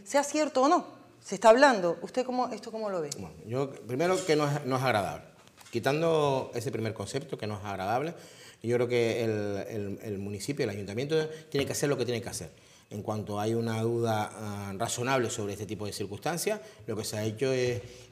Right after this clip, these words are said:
Speaker 2: ir a, a, a fiscalía y que el fiscal y el juez, eh,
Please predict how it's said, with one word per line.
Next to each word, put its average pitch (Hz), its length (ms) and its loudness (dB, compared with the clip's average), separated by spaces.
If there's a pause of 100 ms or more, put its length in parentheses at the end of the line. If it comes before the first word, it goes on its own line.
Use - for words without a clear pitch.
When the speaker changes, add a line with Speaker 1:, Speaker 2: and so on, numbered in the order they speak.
Speaker 2:
ir 120 260 2
a, 107 100 0
a, 98 760 -6 (280)
a 87 80 -10
fiscalía 110 560 -2
y 123 120 -4
que 98 380 -6
el 98 60 -6
fiscal 104 360 -8
y 127 60 -2
el 101 60 -6
juez, 120 300 -4 (320)
eh, 92 240 -10